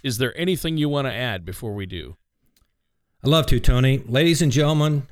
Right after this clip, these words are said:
Speaker 2: preparing for retirement, whether it be understanding your Social Security benefits or learning about mistakes to avoid, can be overwhelming and even nerve-wracking. Visit our website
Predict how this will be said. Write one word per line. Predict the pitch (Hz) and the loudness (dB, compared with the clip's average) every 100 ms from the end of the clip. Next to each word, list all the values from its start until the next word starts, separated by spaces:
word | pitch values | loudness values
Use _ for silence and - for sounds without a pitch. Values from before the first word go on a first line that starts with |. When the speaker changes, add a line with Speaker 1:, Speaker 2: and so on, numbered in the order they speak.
| - | 0
Speaker 2:
preparing | 113 - 151 156 | 2 4 4 2
for | 135 143 | -2 -2
retirement, | 131 117 - 107 95 80 80 | 0 2 2 4 0 -2 -2
whether | 113 127 131 | 0 0 0
it | 123 | 0
be | 117 120 | 2 2
understanding | 131 135 - 131 131 131 | 2 0 0 0 0 2
your | 110 | 2
Social | 98 131 120 | 0 0 -2
Security | - - 170 180 | -2 -4 -2 -2
benefits | 160 170 165 170 160 117 | 0 -2 -2 -2 -2 0
or | 107 | 0
learning | 110 131 143 139 | 2 2 2 2
about | 127 123 113 | 0 0 0
mistakes | 104 98 - 135 143 - | 0 -2 -2 -2 -2 -4
to | 165 | -2
avoid, | 151 123 107 78 73 - - _ _ _ | 0 2 2 0 -2 -10 -20 _ _ _
can | - 127 | 0 4
be | 120 | 4
overwhelming | 117 139 156 160 139 147 156 165 170 101 | 2 0 0 0 0 2 2 0 0 0
and | 104 | 0
even | 110 123 135 127 | 2 2 2 2
nerve-wracking. | 117 104 95 90 87 87 82 - _ _ _ _ | 2 2 2 2 0 -2 -6 -6 _ _ _ _
Visit | 104 143 202 220 190 | 0 2 2 2 2
our | 180 | 0
website | 147 139 104 - 101 85 | 2 0 -2 -2 -2 -2